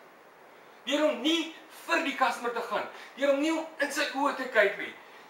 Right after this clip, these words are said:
Nou staan hy daar. Mense gaan altyd, iemand moet in beheer wees. So jy kan kies, gaan dit die customer wees,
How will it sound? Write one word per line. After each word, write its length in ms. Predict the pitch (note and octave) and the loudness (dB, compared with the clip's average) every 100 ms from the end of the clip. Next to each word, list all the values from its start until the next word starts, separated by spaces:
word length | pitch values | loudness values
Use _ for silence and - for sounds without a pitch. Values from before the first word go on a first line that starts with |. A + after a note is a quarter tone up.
| - - - - - - - | -20 -20 -20 -20 -20 -20 -2
Nou 160 | - - | 2 2
staan 300 | - C#4+ D4 | 4 4 4
hy 80 | D4 | 4
daar. 260 | - - - - - - - - - - - - - | 2 0 -8 -18 -20 -20 -20 -20 -20 -20 -20 -14 0
Mense 320 | B3 D#4+ D#4+ | 2 2 2
gaan 180 | D4 C4+ C#4 | 2 2 2
altyd, 280 | C#4+ C#4 - - - - - - - - - | 4 2 2 -8 -20 -20 -20 -20 -20 -20 -6
iemand 340 | C4+ D4+ D#4+ E4 | 2 6 6 6
moet 160 | B3+ - | -2 -2
in 160 | C4+ C4 | 0 0
beheer 420 | A#3+ G3 B3+ C4 F#3+ | -4 -6 -6 -6 -8
wees. 320 | E3 - - - - - - - | -14 -16 -18 -20 -20 -20 -20 -14
So 140 | C4 | 0
jy 140 | C4+ D4+ | 2 6
kan 180 | D4+ D4 | 4 4
kies, 340 | C#4+ C4 - - - - - - | 0 -4 -8 -16 -20 -20 -20 -12
gaan 120 | G#3 G#3 | -4 -2
dit 120 | G3+ | -2
die 60 | - - | -6 -8
customer 440 | A3 - C4 C4+ | -6 -6 -8 -6
wees, 320 | C#4+ E4+ D#4+ | -2 -2 -2